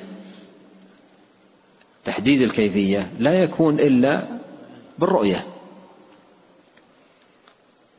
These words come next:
وتحديد كيفية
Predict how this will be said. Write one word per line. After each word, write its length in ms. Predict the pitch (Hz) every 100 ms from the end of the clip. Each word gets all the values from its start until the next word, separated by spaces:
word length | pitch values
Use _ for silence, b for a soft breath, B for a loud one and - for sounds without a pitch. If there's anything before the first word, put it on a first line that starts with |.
| _ _ _ _ _ _
وتحديد 920 | 104 107 107 113 117 117 107 170 160
كيفية 640 | 143 127 113 - 151 131